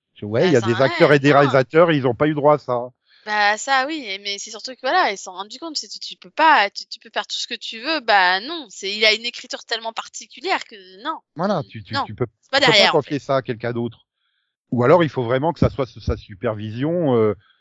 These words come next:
Speaker 1: par exemple, je crois qu'il y a deux ou trois épisodes qu'il écrit pas lui-même, mais tu sens qu'il est quand même repassé dessus, tu vois, parce que c'est trop,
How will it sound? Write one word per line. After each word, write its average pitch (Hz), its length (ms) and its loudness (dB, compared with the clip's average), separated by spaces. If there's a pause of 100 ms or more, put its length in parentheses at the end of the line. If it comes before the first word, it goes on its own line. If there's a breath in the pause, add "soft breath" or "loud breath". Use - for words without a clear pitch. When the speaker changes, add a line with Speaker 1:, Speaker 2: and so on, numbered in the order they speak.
(100)
Speaker 1:
par 104 120 -4
exemple, 113 260 -2
je - 60 -20
crois 123 140 0
qu'il - 140 -6
y - 20 -2
a 95 40 -4
deux 110 280 0
ou 104 140 -2
trois 117 220 -2
épisodes 113 380 -2
qu'il 104 140 -6
écrit 101 240 -8
pas 107 160 0
lui-même, 127 460 4 (360)
mais 107 120 -4
tu 117 200 -4
sens 147 320 2
qu'il 101 680 -2
est 104 60 -8
quand 117 120 -6
même 110 100 0
repassé 113 440 -2
dessus, 123 320 -4
tu - 80 -10
vois, 107 180 0
parce - 240 -2
que 95 380 -2
c'est 92 200 -12
trop, 98 920 0